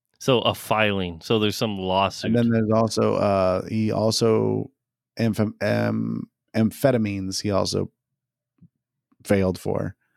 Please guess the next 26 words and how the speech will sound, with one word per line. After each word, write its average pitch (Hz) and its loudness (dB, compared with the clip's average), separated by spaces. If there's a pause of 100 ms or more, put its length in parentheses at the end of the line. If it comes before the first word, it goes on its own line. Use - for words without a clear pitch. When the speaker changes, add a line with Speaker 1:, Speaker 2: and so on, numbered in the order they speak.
(760)
Speaker 2:
Uh, 92 0
he 95 2
blamed 104 2
it 95 2
on 92 0
a 90 0
teammate, 92 -2
though. 101 -4 (160)
<laughs> - -2 (800)
He 339 4
put - 4
'em 254 4
in 262 6
me. 175 2 (180)
Speaker 1:
He, 160 2
so 170 4
how 156 4
many 180 0
times 160 2
was 123 0
he, 143 -2 (220)
um, 110 0
banned? 113 4
Speaker 2:
One. 92 -4 (680)
Banned? 92 0 (240)
Speaker 1:
Yeah. 120 -2